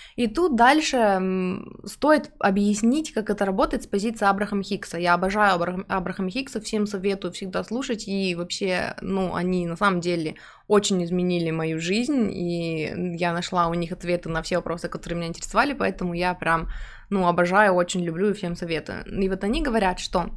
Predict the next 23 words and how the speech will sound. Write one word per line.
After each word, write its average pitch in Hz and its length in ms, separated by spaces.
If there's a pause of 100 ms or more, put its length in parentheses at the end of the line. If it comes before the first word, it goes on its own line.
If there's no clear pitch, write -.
каждый 294 340
раз, 220 300
когда 214 420
вы 233 440
сталкиваетесь 226 680
с - 40
каким-то 269 340
контрастом 202 760
в 165 40
жизни, 165 300
когда 190 300
вы 269 80
натыкаетесь 226 720
на 190 100
то, 226 160
что 220 200
вам 196 320
не 190 100
нравится, 180 580
например, 160 600
да, 190 300 (460)
э, 180 240
вы 226 600